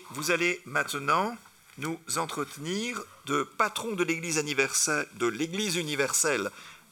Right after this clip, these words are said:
à modèle des travailleurs, la dévotion à Saint Joseph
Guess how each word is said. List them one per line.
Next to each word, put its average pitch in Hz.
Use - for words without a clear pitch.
à 147
modèle 175
des 123
travailleurs, 165
la 123
dévotion 156
à 180
Saint 175
Joseph 156